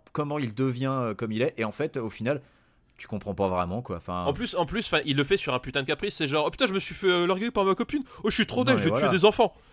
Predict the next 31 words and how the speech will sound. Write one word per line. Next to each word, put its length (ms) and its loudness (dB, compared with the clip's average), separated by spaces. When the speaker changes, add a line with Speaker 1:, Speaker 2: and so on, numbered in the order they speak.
Speaker 1:
C'est, 120 4
Speaker 2:
Ah. 80 8
Speaker 1:
c'est 240 -4
débile, 360 -2
Speaker 2:
Ok. 100 6
Speaker 1:
c'est 140 4
d'une 280 -6
connerie 300 0
absolue. 420 -4
Et 140 0
genre, 240 2
tu 120 -4
vois, 160 4
donc 140 0
avant, 200 2
il 20 2
y 40 4
avait 120 2
sa 180 2
mère, 240 0
genre, 200 0
ah, 100 2
sa 160 -4
mère 160 -2
est 60 0
morte 180 -4
et 60 -2
tout, 100 -10
le 100 -6
truc 220 -6
est 160 -4